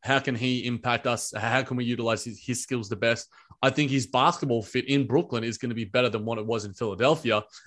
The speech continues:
And he was incredible in Philadelphia, you know, despite the, the playoff woes and such.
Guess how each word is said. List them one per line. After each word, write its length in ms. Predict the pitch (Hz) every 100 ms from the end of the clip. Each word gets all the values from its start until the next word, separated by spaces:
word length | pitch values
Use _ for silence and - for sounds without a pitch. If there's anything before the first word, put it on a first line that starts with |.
| -
And 140 | 139
he 60 | 185
was 140 | 151
incredible 380 | 123 170 175 110
in 80 | 92
Philadelphia, 540 | 101 92 85 - 69 - _
you 60 | 123
know, 80 | 120
despite 560 | 107 - 139 135 -
the, 240 | 131 120 110
the 80 | 107
playoff 420 | - 113 107 107
woes 200 | 107 104
and 100 | 98
such. 300 | 104 117